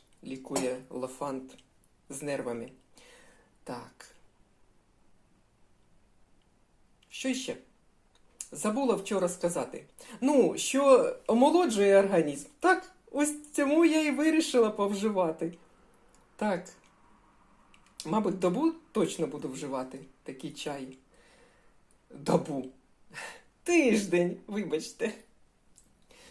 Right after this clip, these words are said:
Ага, а вчора я забула ще дуже-дуже важливо сказати. Цей чай допоможе тим, хто метеозалежний. Так, хто реагує на,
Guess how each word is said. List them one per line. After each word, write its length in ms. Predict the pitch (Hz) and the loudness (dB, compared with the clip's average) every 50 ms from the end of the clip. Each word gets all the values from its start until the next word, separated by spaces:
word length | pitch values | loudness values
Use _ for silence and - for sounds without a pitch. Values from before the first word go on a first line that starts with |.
| - - - - _ _ _ _ _ _ _ _ _ _ _ _ _ _ _ _ _ _ _ _ _ _ _ _ _ | -20 -20 -20 -20 _ _ _ _ _ _ _ _ _ _ _ _ _ _ _ _ _ _ _ _ _ _ _ _ _
Ага, 420 | - 160 160 160 - 160 147 135 - - - | -16 -14 -14 -14 -14 -14 -14 -14 -14 -12 -8
а 80 | 156 | -8
вчора 380 | 165 - - - - 262 262 226 | -8 -8 -8 -6 -4 -4 -4 -4
я 160 | 190 175 170 | -4 -4 -4
забула 440 | 170 165 156 - 147 165 165 170 160 | -4 -6 -8 -8 -8 -8 -6 -6 -6
ще 440 | - - - - 170 165 156 - - - - - - | -8 -10 -10 -6 -6 -6 -6 -6 -10 -16 -20 -20 -16
дуже-дуже 500 | - 214 233 202 175 170 185 190 180 180 | -12 -10 -8 -8 -8 -8 -8 -8 -8 -8
важливо 460 | 170 160 156 143 - - 135 113 107 113 | -6 -6 -6 -8 -8 -8 -8 -8 -8 -10
сказати. 560 | - - - 127 110 127 120 - - - - - - - - - _ _ - | -12 -14 -14 -14 -14 -14 -16 -16 -16 -20 -20 -20 -20 -20 -20 -20 _ _ -12
Цей 280 | - - 190 190 185 | -8 -4 -2 -2 -2
чай 500 | 180 175 - - 214 247 294 320 285 233 - - 147 | -2 -4 -6 -4 -2 -2 -2 -4 -6 -8 -12 -10 -6
допоможе 560 | 175 170 - 190 190 202 208 190 165 160 151 | -6 -4 -4 -2 -2 0 0 0 0 0 -2
тим, 480 | 147 - - - 226 269 320 349 370 - - - - - - - - | -6 -6 -4 -2 -2 0 0 0 -2 -4 -10 -20 -20 -20 -20 -20 -20
хто 460 | - - - - 247 285 320 311 - - | -20 -12 -6 -4 -2 -2 -2 -2 -4 -6
метеозалежний. 1300 | 175 185 208 254 277 269 - - 247 240 240 233 180 190 208 196 165 143 131 117 - - 120 120 - - - _ _ _ _ _ _ _ | -4 -2 0 0 0 -2 -4 -2 0 2 2 0 0 -2 -4 -2 -2 -2 -4 -4 -6 -10 -12 -12 -12 -14 -20 _ _ _ _ _ _ _
Так, 280 | - 165 139 - - - _ _ _ | -12 -12 -12 -12 -16 -20 _ _ _
хто 580 | _ - - - - 262 269 269 254 202 - - - - _ - _ _ _ _ _ _ _ - - - | _ -20 -20 -12 -6 -2 0 2 2 2 2 0 -6 -16 _ -20 _ _ _ _ _ _ _ -14 -8 -4
реагує 560 | 170 185 214 226 220 208 - 233 254 233 208 | -2 0 2 2 2 0 0 0 0 0 0
на, 160 | 190 180 175 | 0 0 -2